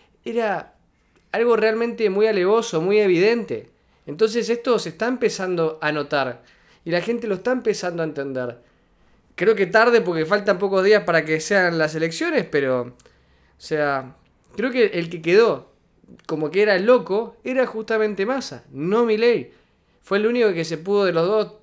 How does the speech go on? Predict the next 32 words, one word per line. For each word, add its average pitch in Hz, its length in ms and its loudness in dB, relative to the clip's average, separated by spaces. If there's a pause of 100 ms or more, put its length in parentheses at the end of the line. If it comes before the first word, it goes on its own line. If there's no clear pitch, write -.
(140)
mostrar 156 500 -6
más 180 160 -4
tranquilo, 190 760 -4
fue 220 300 4
el 190 120 4
que 180 100 0
respondió 175 540 -2
todas 294 180 2
las 247 120 -2
preguntas. 233 420 0
Massa 247 320 -6
parecía 165 280 -2
que 202 60 -6
le 180 60 0
estaba 196 180 0
haciendo 190 220 -2
una 160 100 -2
entrevista 147 440 -4
a - 20 -4
Milei. 196 420 -2 (480)
Al 147 140 -8
final 220 180 2
parecía 202 320 0
que 202 60 -2
el 208 80 -2
único 214 220 2
candidato 185 680 0
presidencial 165 760 -2
era 160 220 0
Milei, 190 340 2
no 156 140 -4
Massa. 139 400 -6